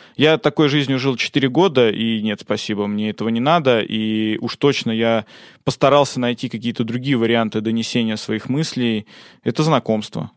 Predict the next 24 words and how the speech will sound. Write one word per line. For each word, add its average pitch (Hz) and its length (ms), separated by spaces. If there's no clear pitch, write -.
Вот 113 220
мне 139 200
показалось, 139 460
что 120 340
мне 120 240
проще 127 400
находить 110 400
общий 110 260
язык, 120 240
находить 120 320
предпринимателей, 117 640
просто 113 360
им 107 80
писать - 260
в - 40
личку, 139 300
с - 80
ними 113 160
знакомиться, 123 680
делиться 127 380
какими-то 117 420
своими 123 320
им 113 100
историями. 127 560